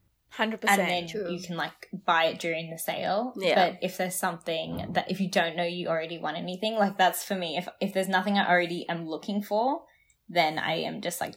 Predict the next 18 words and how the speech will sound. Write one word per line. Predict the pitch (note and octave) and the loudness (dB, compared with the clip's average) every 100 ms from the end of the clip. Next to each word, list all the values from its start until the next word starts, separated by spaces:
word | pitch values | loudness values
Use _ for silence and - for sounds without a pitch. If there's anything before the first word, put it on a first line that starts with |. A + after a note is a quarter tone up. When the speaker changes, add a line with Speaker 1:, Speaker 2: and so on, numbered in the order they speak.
| - | -12
Speaker 2:
stay | - - F2+ | -10 -6 -6
away | F2 | -6
from | F#2 - | -8 -8
sales. | - - - G#3+ | -8 -8 -4 0
Speaker 3:
Yeah. | F3 C2 - _ _ _ _ _ _ _ | 2 0 -4 _ _ _ _ _ _ _
I | G3+ A3+ | 6 8
almost | B3+ F#4+ G4+ - - | 8 4 2 0 2
Speaker 1:
Yeah. | - | 4
Speaker 3:
exclusively | F#3+ F#3 F#3+ G#3+ G#3+ G3+ | 4 0 0 0 2 4
Speaker 1:
Yeah. | G3+ - | 4 4
Speaker 3:
buy, | F3 E3 E3 D#3+ - - _ | 4 6 6 2 -4 -8 _
like, | G#3 - | 4 6
almost | A3 C#4+ - | 6 6 6
all | F3+ | 6
my | G3 F#3 | 6 2
stuff | - E3+ - _ - | 4 2 2 _ 0
are, | E3+ | 0
like, | D#3 C3 - - | 0 -4 -8 -12